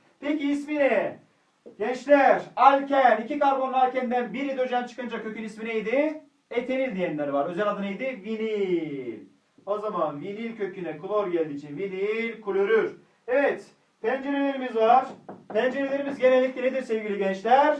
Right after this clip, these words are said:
Plastik. Plastik olmasının sebebi artık son yıllarda en çok kullanılan şey polivinil klorür maddesidir aslında.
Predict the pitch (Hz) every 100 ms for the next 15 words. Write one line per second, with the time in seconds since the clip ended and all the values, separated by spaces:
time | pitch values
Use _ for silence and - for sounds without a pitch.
0 | - - 254 262 254 254 262 220 - -
1 | _ _ _ 254 269 262 285 254 226 214
2 | 208 202 196 190 185 196 196 185 - 233
3 | 214 180 175 180 220 214 185 180 170 160
4 | 151 151 175 214 240 226 - _ - 247
5 | 240 208 214 226 214 185 220 208 202 220
6 | 254 233 220 214 233 220 285 269 240 208
7 | - 180 175 151 -